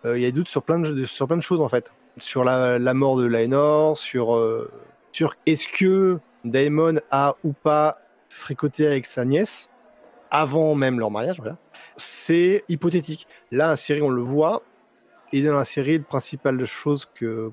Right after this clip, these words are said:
qu'on pourrait dire, c'est que ils mettent de la nuance là où il n'y a pas de nuance dans le livre, parce que dans le livre, c'est écrit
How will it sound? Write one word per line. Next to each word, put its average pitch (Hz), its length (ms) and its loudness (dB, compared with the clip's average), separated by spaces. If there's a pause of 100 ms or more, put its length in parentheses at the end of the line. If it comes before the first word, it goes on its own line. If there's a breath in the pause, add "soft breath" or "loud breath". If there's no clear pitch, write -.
(140)
qu'on 120 100 -8
pourrait 120 220 -2
dire, 156 160 2
c'est 139 140 -2
que 147 200 -2 (560 loud breath)
ils 143 120 2
mettent 165 200 4
de 160 80 4
la 156 100 4
nuance 170 460 2
là 135 240 2
où 165 100 4
il 151 60 0
n'y 143 80 4
a 135 60 -2
pas 165 180 0
de 151 60 0
nuance 147 260 2
dans 135 140 0
le 131 60 -2
livre, 139 300 -2
parce 113 160 -8
que 139 100 -4
dans 147 100 2
le 151 80 2
livre, 160 360 0
c'est - 200 -2
écrit 160 420 0